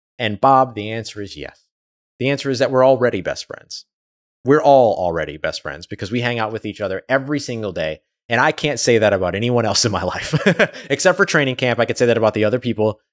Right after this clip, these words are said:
in Saints media, but you, you, you are the only people, you are the only person that I spend time with every single day. So yes, we're all best friends. You are my best friend.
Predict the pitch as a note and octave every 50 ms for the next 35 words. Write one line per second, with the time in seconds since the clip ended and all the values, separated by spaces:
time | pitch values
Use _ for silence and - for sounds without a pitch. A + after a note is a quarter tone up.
0 | - G#2+ A2 G#2 - G#2 G2 - - F2 E2 D#2+ D#2 D#2+ D2+ _ _ _ _ -
1 | - G#2+ G#2+ B2 C3 C#3+ D3 C#3+ C3 B2+ C#3+ D#3 D#3+ C#3+ B2+ C3+ D#3+ F#3 F#3+ F3+
2 | E3 D#3 C#3 C#3 C3 C3 C3+ D3+ D#3+ D3+ - A#2+ F#2 - D#2+ E2 _ _ _ _
3 | - A#2+ C3+ D#3+ E3+ C#3+ B2+ B2+ C3 C#3+ D#3+ D3+ - C#3 A#2+ - - - _ _
4 | _ _ _ _ _ - A2 G#2+ A2+ A#2 - - C3+ A#2+ A2 A2+ G2+ G2+ F#2 F#2
5 | F2 F#2+ F#2+ G2 G2+ G2+ - - G2 F#2+ F2 E2 - _ _ _ _ - D3 D3
6 | A#2+ F2 _ _ _ _ _ _ _ _ _ - C3 C3 A#2 G2 E2+ - - -
7 | - - B1+ C2 _ - - _ _ _ _ _ _ _ _ _ _ - G#2 A2
8 | G#2+ G2 F#2+ F#2+ F#2 E2+ D#2+ D#2 - - - -